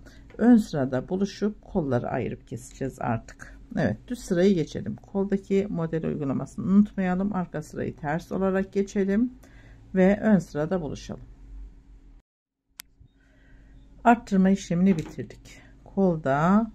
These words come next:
model uygulama işlemini de bitirdik. Arttırma işleminin sonucunda her bir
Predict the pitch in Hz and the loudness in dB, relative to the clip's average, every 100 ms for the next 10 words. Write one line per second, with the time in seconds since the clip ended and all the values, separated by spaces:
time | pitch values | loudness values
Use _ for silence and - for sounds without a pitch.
0 | - 160 165 196 160 147 139 139 156 175 | -6 -2 2 2 0 -4 -6 -6 -2 -4
1 | - 147 143 139 131 123 120 - 123 123 | -4 -8 -6 -4 -6 -8 -12 -8 -8 -6
2 | 170 - 151 156 - - 214 220 202 165 | -8 -8 -6 -6 -4 4 4 4 2 -4
3 | 175 185 - 160 139 - 135 123 131 185 | -2 -2 -2 -8 -8 -8 -6 -6 -6 -8
4 | - - - - - - - - - 190 | -12 -20 -20 -20 -20 -20 -20 -20 0 6
5 | 208 226 208 170 175 180 - - | 8 8 4 4 2 0 -8 -20